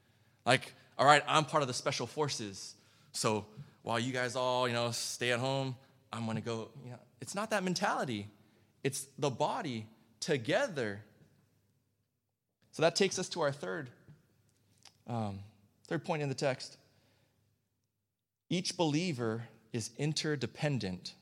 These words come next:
on one another to maximize the effectiveness of the body of Christ. Verse twenty-one, "The eye cannot say to the hand, 'I don't need you,'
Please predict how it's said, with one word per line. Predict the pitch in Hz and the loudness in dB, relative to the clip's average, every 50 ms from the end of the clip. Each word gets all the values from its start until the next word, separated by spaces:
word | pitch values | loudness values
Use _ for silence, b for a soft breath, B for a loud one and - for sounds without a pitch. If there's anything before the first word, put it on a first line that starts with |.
| _ _ _ _ _ _ _ _ _ _ _ - | _ _ _ _ _ _ _ _ _ _ _ -6
on | 113 113 110 104 | -4 -2 -2 0
one | 110 113 113 | 0 0 0
another | 107 107 110 107 101 98 95 92 - - - _ _ _ _ _ _ _ _ _ _ _ - | 0 0 0 -2 -2 -4 -6 -10 -12 -20 -20 _ _ _ _ _ _ _ _ _ _ _ -12
to | - 120 | -8 -6
maximize | 113 113 113 117 123 139 - - 123 110 107 101 98 98 - | -4 -2 0 0 0 -2 -4 -6 -4 -2 -2 -2 -2 -4 -6
the | - 104 | -8 -10
effectiveness | 104 - - 120 117 - - 95 90 92 95 92 - - - - - | -8 -4 -2 -2 -2 -2 -4 -10 -8 -8 -8 -10 -10 -12 -14 -14 -12
of | - 101 | -12 -10
the | 104 104 | -8 -8
body | - 101 101 95 98 101 | -6 -6 -6 -6 -6 -10
of | 95 - | -10 -8
Christ. | - 95 95 - - - - - - _ _ _ _ _ _ _ _ _ _ _ _ _ _ _ _ _ _ _ _ _ _ _ _ _ _ _ _ _ _ _ _ _ _ _ _ _ _ _ _ _ _ - | -8 -8 -8 -10 -12 -16 -18 -18 -20 _ _ _ _ _ _ _ _ _ _ _ _ _ _ _ _ _ _ _ _ _ _ _ _ _ _ _ _ _ _ _ _ _ _ _ _ _ _ _ _ _ _ -8
Verse | - 104 - | -8 -8 -8
twenty-one, | - - 113 107 101 98 95 92 92 90 92 98 - _ _ _ _ _ _ _ _ _ _ _ _ _ _ _ _ _ - | -8 -6 -6 -4 -4 -4 -6 -8 -8 -10 -14 -16 -20 _ _ _ _ _ _ _ _ _ _ _ _ _ _ _ _ _ -4
"The | 117 117 123 | 2 4 6
eye | 117 123 143 160 170 | 8 10 8 8 6
cannot | - 180 156 147 139 139 - | 4 2 2 2 2 2 0
say | - - 123 120 127 | 0 0 0 2 0
to | - - | 0 -2
the | 104 117 | -2 -2
hand, | 110 113 107 98 98 101 104 104 - - - _ _ _ _ _ _ _ - | 0 0 -2 -2 -2 -4 -4 -6 -8 -10 -18 _ _ _ _ _ _ _ 2
'I | 123 123 | 2 4
don't | 135 139 - 123 | 4 2 0 0
need | 113 123 123 117 104 | -2 0 0 -2 -2
you,' | 95 92 92 | -4 -8 -10